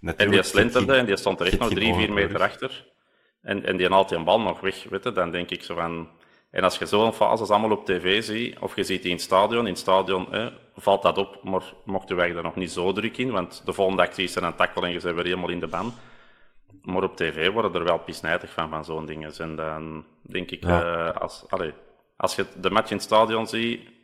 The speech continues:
Speaker 1: vind ik het ook altijd allemaal wat rooskleuriger en allemaal wat positiever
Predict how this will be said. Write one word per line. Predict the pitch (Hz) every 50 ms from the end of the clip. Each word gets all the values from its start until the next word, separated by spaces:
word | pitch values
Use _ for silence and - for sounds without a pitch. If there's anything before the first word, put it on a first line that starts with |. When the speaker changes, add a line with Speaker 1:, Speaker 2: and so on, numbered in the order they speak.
| _ _ _
Speaker 1:
vind | 98 101 98
ik | 90 -
het | 87 - -
ook | 90 -
altijd | 101 95 - 95 90 - - - - -
allemaal | - 104 98 98 90
wat | 92 92 90
rooskleuriger | 90 87 87 - - 104 95 92 98 101 98 95 87
en | 90
allemaal | 90 92 92 90
wat | 90 90 - -
positiever | 98 90 - 80 - - 98 104 101 107 107 - -